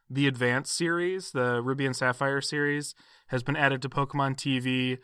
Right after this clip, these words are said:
We've mentioned this before, but they kind of cycle seasons.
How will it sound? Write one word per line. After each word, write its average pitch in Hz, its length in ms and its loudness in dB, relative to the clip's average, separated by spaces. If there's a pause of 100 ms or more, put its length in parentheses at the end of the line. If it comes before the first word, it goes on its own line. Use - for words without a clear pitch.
(260)
We've 180 160 -2
mentioned 196 300 -2
this 165 100 -4
before, 120 600 2
but 113 360 0
they 123 100 0
kind 131 200 0
of 123 60 -4
cycle 123 600 0
seasons. 156 680 -2